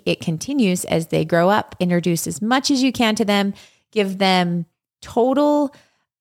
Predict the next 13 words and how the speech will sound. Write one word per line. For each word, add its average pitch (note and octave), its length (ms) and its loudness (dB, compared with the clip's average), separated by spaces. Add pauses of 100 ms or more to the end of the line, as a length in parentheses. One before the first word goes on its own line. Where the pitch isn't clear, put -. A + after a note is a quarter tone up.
control F#3 1000 0
over F3 260 2
what F3 260 0
they A3 100 2
eat F3+ 340 0
and F3+ 120 -2
what E3+ 180 0
they E3+ 140 0
don't D#3+ 260 0
eat. C4+ 380 -2 (840)
And E3+ 600 0 (680)
that's A#3 180 -4
okay. F4+ 260 -6